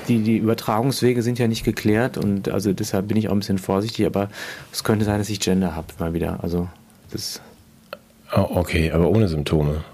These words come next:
Speaker 2: oder mit Symptomen? Das ist ja immer, ich verstehe diese Krankheit nicht. Also wie schon die letzte.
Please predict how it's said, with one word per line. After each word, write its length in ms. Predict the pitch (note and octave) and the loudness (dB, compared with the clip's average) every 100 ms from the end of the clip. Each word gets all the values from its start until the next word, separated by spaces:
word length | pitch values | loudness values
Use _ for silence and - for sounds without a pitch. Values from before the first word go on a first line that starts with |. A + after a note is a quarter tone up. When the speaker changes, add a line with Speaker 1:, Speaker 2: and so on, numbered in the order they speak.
| - | 0
Speaker 2:
oder 180 | F2+ E2 | 2 4
mit 160 | D#2+ | 2
Symptomen? 500 | - D2+ - D2 C#2+ D2 | 2 0 2 2 2 0
Das 180 | D#2 - | -2 -2
ist 160 | D#2+ | 0
ja 100 | E2+ | 2
immer, 200 | D2+ D2 | 2 0
ich 140 | D2 - | -2 -6
verstehe 500 | - D#2+ D2 - D2+ | -2 -2 -2 0 2
diese 160 | C#2 | 2
Krankheit 440 | C#2 D2+ C#2+ C2+ C#2 | 0 0 0 0 2
nicht. 260 | C#2+ - - - - - | 0 -2 -10 -18 -6 -2
Also 180 | D2 | 0
wie 80 | C#2+ | 0
schon 160 | D2 D2 | 2 2
die 80 | C#2+ | 2
letzte. 420 | D2 D#2 C2 C#2+ | 2 0 0 0